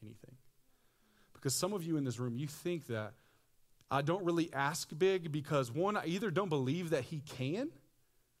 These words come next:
like he's not able, or two, that he doesn't want to, or that he won't."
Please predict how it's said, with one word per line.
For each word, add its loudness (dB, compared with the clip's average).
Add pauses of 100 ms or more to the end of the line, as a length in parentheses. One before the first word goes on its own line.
like -4
he's -4
not 0
able, -4 (1300)
or 0
two, 0
that 4
he -2
doesn't -2
want -18
to, -14 (300)
or -6
that -4
he -10
won't." -16